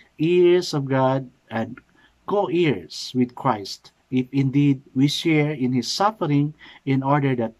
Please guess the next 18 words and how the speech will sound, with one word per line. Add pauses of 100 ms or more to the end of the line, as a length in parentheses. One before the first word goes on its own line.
(140)
we
may
also
share (320)
in
his (320)
glory. (400)
Amen.
No? (320)
Ang
ganda
ng
ano, (400)
ang
ganda
ng (320)
verse,
no?